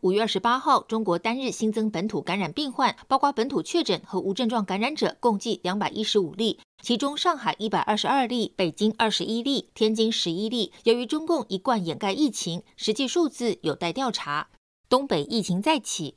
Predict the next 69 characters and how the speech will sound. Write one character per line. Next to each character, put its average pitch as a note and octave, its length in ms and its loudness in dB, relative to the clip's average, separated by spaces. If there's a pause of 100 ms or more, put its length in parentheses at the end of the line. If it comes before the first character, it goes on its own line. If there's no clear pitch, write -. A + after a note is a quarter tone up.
五 A3 100 4
月 C4+ 100 4
二 C#4+ 80 4
十 C#4 120 -4
八 D4 200 2
号， D4 280 2
吉 G#3+ 160 2
林 A3 140 0
省 F3+ 220 -4
新 A#3 180 -2
增 B3 200 -2
本 A3+ 180 -4
土 F#3 280 -2
无 F3+ 100 2
症 A3 160 2
状 G#3+ 180 2
感 F#3 160 -4
染 A#3+ 160 -2
者 A3+ 160 -2
十 - 280 -2
例。 B3+ 280 -2 (320)
此 A3 160 2
前， G#3+ 340 -2
中 B3 160 -2
共 A#3+ 140 4
官 A#3 160 -2
方 B3 160 -4
称， C4 240 -2 (140)
与 A#3 120 0
北 G3 200 0
韩 E3+ 240 -4
接 D4 180 0
壤 A3 220 -2
的 A3+ 120 -4
吉 G#3 160 2
林 C#4+ 160 -4
省 F3 300 -2
部 B3 100 0
分 G#3 220 0
边 A#3 220 0
境 B3 120 0
地 F#3+ 160 0
区 - 320 -4 (140)
出 C#4 140 0
现 C4 200 0
源 F#3+ 200 0
头 A3 120 -2
不 E4 160 -4
明 F3+ 220 -2
的 F#3+ 140 0
本 E3 200 -6
土 G#3 140 -4
病 G3+ 260 -2
例。 G#3+ 280 -2 (380)
辽 B3 120 2
宁 E4 140 -8
省 F3 240 -4
新 A3+ 180 -2
增 B3 180 -2
本 G3+ 140 -2
土 A#3 220 -4
无 F#3 120 -4
症 B3+ 160 0
状 A3 160 0
感 G3 160 -4
染 B3+ 160 -4
者 - 220 -2
八 A#3 180 -4
例， C#4 240 -2